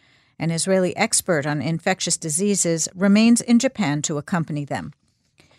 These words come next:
Japan's health ministry reported this morning the first deaths of passengers of the Diamond Princess who had contracted coronavirus, a Japanese couple in their eighties who were in isolation at a local hospital.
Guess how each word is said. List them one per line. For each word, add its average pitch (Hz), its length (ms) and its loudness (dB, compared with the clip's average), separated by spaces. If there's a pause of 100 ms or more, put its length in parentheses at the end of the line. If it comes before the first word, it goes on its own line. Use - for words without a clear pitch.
(460)
Japan's 262 340 6
health 269 300 2
ministry 175 360 0
reported 156 460 -4
this 156 180 -2
morning 180 300 0
the 165 80 -6
first 196 500 -2
deaths 196 380 0
of - 240 -10
passengers 202 600 0
of 139 80 -8
the 151 100 -6
Diamond 156 480 -4
Princess 160 580 -2
who 160 120 -6
had 151 120 -6
contracted 196 600 -4
coronavirus, 170 880 0 (480)
a 120 60 -12
Japanese 180 580 0
couple 156 340 -8
in 175 160 -4
their 185 160 -2
eighties 208 540 0
who 185 80 -4
were 196 160 0
in 196 140 -2
isolation 208 680 -2
at 185 100 0
a 226 40 -2
local 160 380 -2
hospital. 180 640 -2